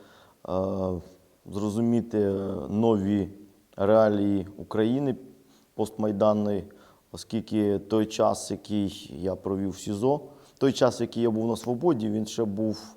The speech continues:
е, свіжий, свіжі були майданівські ці спогади, і ще, е,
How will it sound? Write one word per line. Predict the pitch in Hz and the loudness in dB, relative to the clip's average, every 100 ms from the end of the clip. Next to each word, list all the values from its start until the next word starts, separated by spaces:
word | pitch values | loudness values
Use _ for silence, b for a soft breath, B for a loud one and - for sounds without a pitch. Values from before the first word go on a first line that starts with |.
| - | -10
е, | - - | -10 -8
свіжий, | - 123 104 98 90 - - | -4 -2 -2 -4 -6 -14 -14
свіжі | - 110 101 | -8 -4 -4
були | 92 104 | -2 -2
майданівські | 101 101 104 98 - - | -2 -2 -2 -4 -10 -18
ці | 85 | -16
спогади, | - - 147 123 110 B B B B B - | -10 -4 -2 0 -4 B B B B B -8
і | 101 92 | -4 -4
ще, | - 120 | 0 2
е, | 117 113 110 | 4 2 0